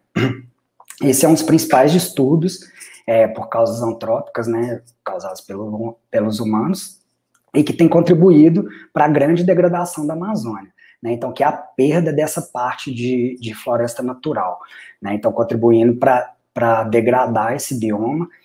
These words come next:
especialmente nessa porção sul da bacia aqui, como vocês podem ver,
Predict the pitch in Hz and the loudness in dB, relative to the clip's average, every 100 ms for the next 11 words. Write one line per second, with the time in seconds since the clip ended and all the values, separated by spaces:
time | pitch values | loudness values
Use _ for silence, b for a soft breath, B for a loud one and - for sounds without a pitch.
0 | b 131 - - 143 165 - 165 135 143 | b -8 -6 0 2 2 0 2 2 0
1 | - 147 139 151 - 139 - 135 160 - | -2 -6 -6 -12 -12 -14 -12 -12 -12 -12
2 | - - 135 135 120 117 123 - - 110 | -18 -8 -6 -4 -4 -4 -6 -8 -6 -6
3 | 104 - 104 - 110 113 - - - 120 | -6 -10 -12 -10 -8 -8 -12 -12 -6 -4
4 | 147 143 98 87 | -2 -2 -4 -6